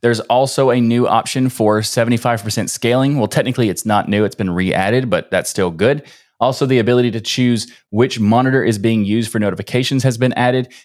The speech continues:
And there's also a new desktop zoom action gesture, as well as many, many more things.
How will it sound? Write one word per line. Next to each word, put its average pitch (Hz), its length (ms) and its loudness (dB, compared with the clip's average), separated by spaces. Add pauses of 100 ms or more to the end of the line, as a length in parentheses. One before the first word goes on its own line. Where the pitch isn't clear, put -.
(120)
And 147 160 2
there's 151 160 2
also 127 380 0
a 117 80 4
new 110 340 4 (100)
desktop 107 540 0
zoom 104 320 0
action 104 400 -2
gesture, 101 460 -2
as 98 240 -2
well 107 180 2
as 101 160 -2
many, 110 460 -2 (280)
many 139 320 2
more 98 280 2
things. 85 440 -8